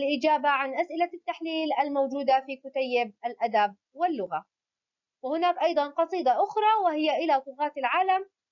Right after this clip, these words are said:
لأبي القاسم الشابي، حيث سنتناول فيها ما ذكرته سابقًا في القصيدتين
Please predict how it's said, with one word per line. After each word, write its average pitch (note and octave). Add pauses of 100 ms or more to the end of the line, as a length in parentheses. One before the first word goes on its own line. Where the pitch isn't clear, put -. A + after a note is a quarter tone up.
(120)
لأبي C#4+
القاسم C#4+ (100)
الشابي، F#4+ (380)
حيث A4
سنتناول F#4
فيها E4+
ما D#4
ذكرته D4+
سابقًا F#4
في F4
القصيدتين C#4+